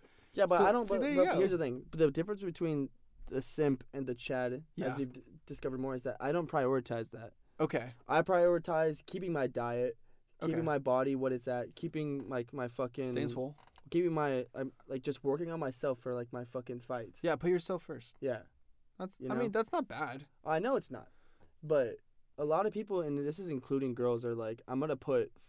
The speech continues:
Speaker 1: my, uh, I'm gonna put myself first," which should be it, right?
Speaker 2: Yeah, yeah.
Speaker 1: That should be the case. But
Speaker 2: Self-care.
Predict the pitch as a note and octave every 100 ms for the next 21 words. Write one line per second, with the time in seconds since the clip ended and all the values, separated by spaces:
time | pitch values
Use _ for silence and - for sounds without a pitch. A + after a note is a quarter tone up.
0 | - C3 A#2 A#2 A2+ - B2 D3+ D3 -
1 | C#3+ B2+ - - _ _ - B2+ B2 A#2+
2 | A#2 A#2 - A#2+ A2+ - C#3+ C#3 - -
3 | - - G#3 E3 A#2+ - - B2 D#3 B3+
4 | G3 G3+ G#3+ A3+ - F3 C#3+ - C3 A#2
5 | - C#3+ - E3 G3 B2